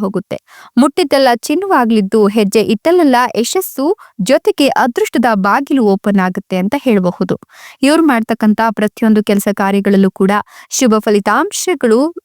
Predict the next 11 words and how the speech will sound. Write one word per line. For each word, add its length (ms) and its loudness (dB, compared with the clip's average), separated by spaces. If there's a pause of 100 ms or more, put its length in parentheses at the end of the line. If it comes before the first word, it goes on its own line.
ದೊರಕಲಿದ್ದು, 560 0 (460)
ಇವರಿಗೆ 340 2 (240)
ಇನ್ 140 4
ಮುಂದಿನ 340 2 (260)
ದಿನಗಳಲ್ಲಿ 500 2 (180)
ಅದೃಷ್ಟದ 420 -2 (200)
ಪರ್ವಕಾಲ 560 0 (140)
ಶುರುವಾಗಿದೆ. 520 0 (260)
ಬಂಪರ್ 380 2 (140)
ಲಾಟರಿ 460 0
ಹೊಡೆಯಲಿದ್ದು, 480 2